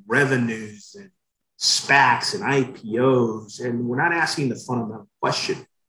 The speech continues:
are these solutions good for consumers and patients? And are they good for clinicians? And I think sometimes those sort of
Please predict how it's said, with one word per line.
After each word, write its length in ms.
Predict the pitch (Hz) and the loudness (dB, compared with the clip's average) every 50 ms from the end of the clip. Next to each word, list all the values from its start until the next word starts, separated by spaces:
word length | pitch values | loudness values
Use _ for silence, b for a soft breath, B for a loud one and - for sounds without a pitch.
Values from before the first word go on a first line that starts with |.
| _ _ _ _ _ _ _ - | _ _ _ _ _ _ _ 2
are 240 | 147 151 156 143 147 | 2 4 4 2 0
these 300 | - 151 156 156 151 - | 0 0 2 2 2 2
solutions 960 | - - 156 139 131 131 127 131 127 127 - - 131 117 120 110 - - - - | 2 4 4 4 6 6 6 4 4 2 2 0 0 0 0 -2 -4 -8 0 4
good 160 | 127 131 127 | 4 4 6
for 140 | - 139 131 | 4 2 2
consumers 640 | - 127 113 - - - 123 117 117 120 117 113 | 2 2 2 2 2 2 2 4 4 2 2 0
and 140 | 113 107 - | -2 -6 -8
patients? 720 | - - 87 92 - - - _ _ - - - - - - | -6 -6 -6 -6 -6 -8 -16 _ _ -16 -16 -14 -12 -10 -8
And 120 | - 104 107 | -6 -4 -4
are 180 | 113 117 113 | -2 0 0
they 100 | 110 110 | 0 0
good 200 | 104 - 107 104 | 0 0 -2 -2
for 120 | - - - | -2 -6 -10
clinicians? 760 | - - - 117 139 185 - - - - _ - - - - _ _ _ _ _ _ _ _ _ - | -14 -8 -4 -4 -2 -2 -4 -6 -10 -16 _ -20 -20 -20 -20 _ _ _ _ _ _ _ _ _ -4
And 120 | 123 120 | -2 0
I 60 | 113 110 | 0 2
think 200 | - 156 160 156 | 2 2 2 2
sometimes 800 | - - 175 180 175 - - 180 165 156 147 139 123 - - - | 2 4 4 4 4 2 2 2 2 2 2 0 -2 -6 -4 0
those 480 | 123 120 123 127 131 127 123 120 120 | 2 4 4 4 4 2 0 -2 -4
sort 520 | - - - - - - - - 131 120 | -4 -4 -4 -6 -6 -4 0 2 2 2
of 60 | 113 | 2